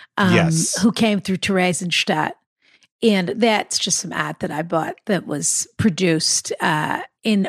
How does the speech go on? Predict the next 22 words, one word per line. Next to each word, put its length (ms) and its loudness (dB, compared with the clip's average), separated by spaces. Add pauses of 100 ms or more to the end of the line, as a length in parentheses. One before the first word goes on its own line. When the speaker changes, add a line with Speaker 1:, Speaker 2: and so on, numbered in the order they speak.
Speaker 1:
that 200 4
was 180 -2
really 220 2
a 40 0
transit 720 -4
camp, 420 -10 (600)
uh, 180 2
less 320 2
so 380 0
than 140 -2
a 60 -4
concentration 840 -2
camp. 400 -10 (240)
Speaker 2:
Right. 480 -2 (120)
Speaker 1:
Yeah. 100 -4
Speaker 2:
Correct. 520 -2
Speaker 1:
Like 200 2
Speaker 2:
That's 40 -2
a 40 2
Speaker 1:
a 40 4
Speaker 2:
little 160 4
Speaker 1:
giant, 440 0